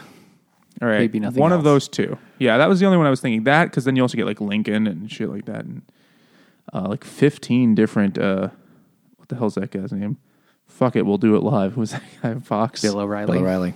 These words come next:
Speaker 1: Bill O'Reilly. He had, like, you know, hunt, killing, killing Lincoln and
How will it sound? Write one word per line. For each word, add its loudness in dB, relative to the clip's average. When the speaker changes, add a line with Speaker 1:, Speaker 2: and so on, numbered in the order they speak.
Speaker 1:
Bill 4
O'Reilly. 6
He 2
had, 2
like, -2
you -2
know, -2
hunt, -2
killing, 4
killing 2
Lincoln 2
and 0